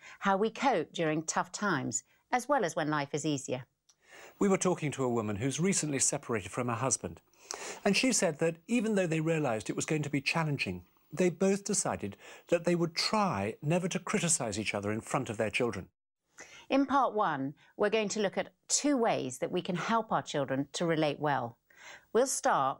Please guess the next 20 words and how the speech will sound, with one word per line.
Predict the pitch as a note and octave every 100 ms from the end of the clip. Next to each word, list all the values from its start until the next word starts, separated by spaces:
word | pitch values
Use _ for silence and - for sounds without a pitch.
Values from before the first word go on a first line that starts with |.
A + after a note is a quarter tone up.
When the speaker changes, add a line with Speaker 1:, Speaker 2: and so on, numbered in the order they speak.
| -
Speaker 1:
with | D#3+
the | E3+
power | - E3 D#3 D3+
of | C#3
listening. | C#3 - - D#3 - _ _ _ _ -
Speaker 2:
The | E3
skills | - - A#3+ C3+ A#2+
of | A#2+
being | C#3
a | C3
good | - D#3+
listener | C#3 C3 - G#2 -
are | C#3+ D#3+
essential | D3+ - F#3+ F3 - -
for | - - A2+
our | G#2
parenting. | C3 B2+ A2+ F#2+ - _ _ _ _ _ - - -
Speaker 1:
Some | - - E4
of | D4
us | D#3+ C#3 -